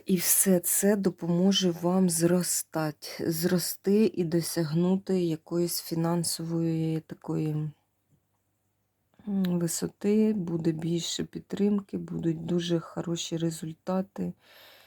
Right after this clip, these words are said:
і підвищення по, м, по роботі.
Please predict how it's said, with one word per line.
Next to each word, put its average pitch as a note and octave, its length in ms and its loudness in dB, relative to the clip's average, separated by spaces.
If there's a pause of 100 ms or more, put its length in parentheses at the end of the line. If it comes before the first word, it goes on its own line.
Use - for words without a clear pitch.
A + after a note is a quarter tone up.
(260)
і D#3+ 340 2 (140)
підвищення E3 960 0
по, D#3+ 200 -6 (240)
м, D#3+ 360 -8 (100)
по E3 160 -12
роботі. F#3 800 -2